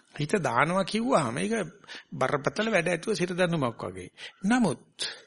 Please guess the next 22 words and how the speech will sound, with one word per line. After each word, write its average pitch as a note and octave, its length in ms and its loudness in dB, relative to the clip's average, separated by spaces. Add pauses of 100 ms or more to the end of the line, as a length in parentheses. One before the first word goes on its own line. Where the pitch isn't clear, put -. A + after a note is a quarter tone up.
(160)
ඇයි A#3+ 300 2
දාගෙන A#2+ 420 2
ඉන්නේ? D#3 640 -2 (200)
ඇයි G#3 260 6
මේකට F3 340 2
අපි C3+ 200 0
හිත A#2+ 180 -2
බඳින්නේ? C#3+ 720 -2
ඒකේ D#3 320 2
හිත D3+ 220 -2
තියෙන C3+ 360 0
තාක්කල් G3 540 2
ගමක F3+ 360 0
කරදර A#2+ 380 -2
අපිට G2+ 300 -6
නෑ, D#3 300 -2
න-, - 200 -2
අරණ්‍යක F#3+ 500 2
කරදර C#3 420 -2
නෑ. D#3+ 180 -6 (1500)
අපි C3 220 -4
එතකොට E3 400 0